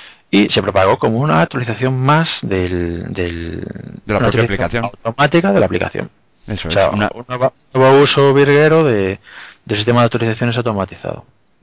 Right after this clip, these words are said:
Speaker 2: Está claro, es decir, en el momento que la actualiza la puedes cambiar, eh, todo lo que sea necesario. Vale,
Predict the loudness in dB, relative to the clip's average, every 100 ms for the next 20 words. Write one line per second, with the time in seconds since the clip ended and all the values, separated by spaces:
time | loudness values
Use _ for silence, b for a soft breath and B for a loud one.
0 | -16 -14 -12 -10 -10 -10 -10 -10 -6 -4
1 | -4 -4 -4 -4 -4 -2 -2 -2 -6 -4
2 | -4 -4 -4 -6 -8 -8 -8 -6 -6 -8
3 | -12 -12 -10 -10 -10 -12 -8 -4 -4 -4
4 | -4 -4 -2 -2 -4 -6 -8 -10 -10 _
5 | _ -20 B B B B B -6 -4 -4